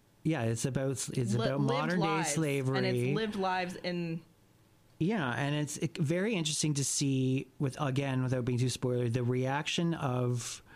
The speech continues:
Speaker 1: um, the protagonist's family to her predicament,
Speaker 2: Mm-hmm.
Speaker 1: which is, you know, a medical. Ca-, are we? Can we just say?
Speaker 2: You can say, I, again, I think you know in the first scene, she's pregnant.
Speaker 1: Right. She becomes pregnant,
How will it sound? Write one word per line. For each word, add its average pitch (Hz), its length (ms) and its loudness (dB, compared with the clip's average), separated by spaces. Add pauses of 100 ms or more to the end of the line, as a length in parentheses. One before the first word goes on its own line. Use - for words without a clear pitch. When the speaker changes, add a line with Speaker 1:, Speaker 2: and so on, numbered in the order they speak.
(560)
Speaker 1:
um, 113 680 0
the 131 140 -4
protagonist's 147 680 -2
family 120 880 0
to 113 720 0
her 113 540 -2 (400)
predicament, 156 760 -4
Speaker 2:
Mm-hmm. 202 360 -2 (180)
Speaker 1:
which 135 260 -2
is, 120 340 0
you 135 80 0
know, 117 100 0
a 113 60 2
medical. 117 760 0 (460)
Ca-, - 160 -6
are 156 80 0
we? 165 140 0
Can - 200 -2
we 139 60 0
just 160 180 -2
say? 131 220 0
Speaker 2:
You 285 180 0
can 185 120 -4
say, 233 320 -4
I, 226 100 2
again, 214 300 -2
I 175 120 -2
think 233 220 -4
you 240 80 0
know 202 300 2
in 175 200 -4
the 170 60 -4
first 170 300 -4
scene, 139 220 -6
she's 208 200 -4
pregnant. - 500 -6
Speaker 1:
Right. 165 340 0
She - 160 0
becomes 190 340 0
pregnant, 135 640 0